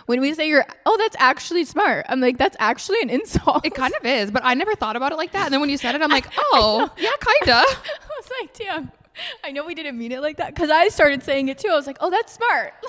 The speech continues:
Speaker 1: Like, like, you're an idiot. <laughs> Like
Speaker 2: Right, but then I'm like, I didn't think that through. And I was like, "Wait, actually, that does make you sound kinda stupid." <laughs>
Speaker 1: It, it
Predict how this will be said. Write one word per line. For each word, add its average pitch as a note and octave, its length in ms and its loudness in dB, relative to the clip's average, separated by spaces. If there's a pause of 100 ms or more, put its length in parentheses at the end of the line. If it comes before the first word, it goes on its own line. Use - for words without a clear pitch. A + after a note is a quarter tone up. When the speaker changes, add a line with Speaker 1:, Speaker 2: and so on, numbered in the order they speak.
(120)
Speaker 1:
Like, - 220 -14
like, C#4 240 -2
you're E4 120 -6
an A3 100 -6
idiot. D3 380 -12 (140)
<laughs> C#4+ 60 -12
Like C4+ 140 -6
Speaker 2:
Right, C#4+ 240 0
but B3 100 -2
then C#4+ 80 2
I'm C#4 80 0
like, C4+ 180 0
I C4+ 80 2
didn't F4 200 -4
think C4 160 -4
that C4+ 200 -4
through. B3+ 120 -4
And A#3+ 100 0
I - 20 -2
was D#4 100 -2
like, D#4 120 -8
"Wait, D#4 240 -4 (160)
actually, C4 440 -6 (180)
that C#4 120 -2
does G4+ 140 -4
make C5 160 4
you B4+ 80 6
sound E4+ 180 2
kinda F4 200 2
stupid." - 420 0
<laughs> C5+ 220 10
Speaker 1:
It, - 400 4
it D4 160 -2